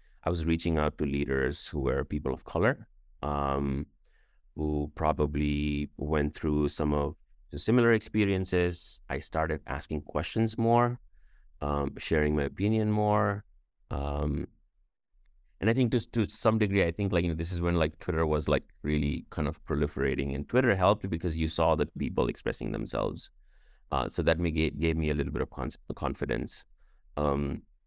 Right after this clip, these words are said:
there's this, like, one particular moment, um, in the newsroom that, that, that I wanna talk about, which I remember sort of, like, vividly even today. There was this devastating earthquake in twenty fifteen in Nepal,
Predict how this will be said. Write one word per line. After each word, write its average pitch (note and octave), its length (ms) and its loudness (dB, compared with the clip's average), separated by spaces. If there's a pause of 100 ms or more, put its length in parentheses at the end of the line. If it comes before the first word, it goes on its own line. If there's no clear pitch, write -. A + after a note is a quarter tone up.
(460)
there's A2+ 220 2
this, B2 120 -4
like, A#2+ 140 2
one B2 120 4
particular C3+ 400 0
moment, E2+ 540 0 (100)
um, C2+ 600 -2 (260)
in F2 100 2
the E2+ 80 2
newsroom D2+ 460 0
that, B1+ 160 0 (160)
that, B1+ 140 0 (300)
that D2 120 0 (140)
I C#2+ 40 0
wanna C#2 180 2
talk - 280 -4
about, - 420 -2 (380)
which E2 240 0
I E2+ 60 4
remember D2 500 2
sort C#2+ 240 -2
of, D#2+ 80 -2
like, B1 160 -2 (260)
vividly D2 380 0
even C2+ 220 -4
today. D#2 640 2 (440)
There E2+ 140 2
was F#2 220 2
this F2+ 160 -4
devastating G#2+ 680 2
earthquake D2+ 600 0
in D2+ 140 -4
twenty D#2 220 -2
fifteen C#2+ 760 -4
in D#2+ 100 0
Nepal, - 540 0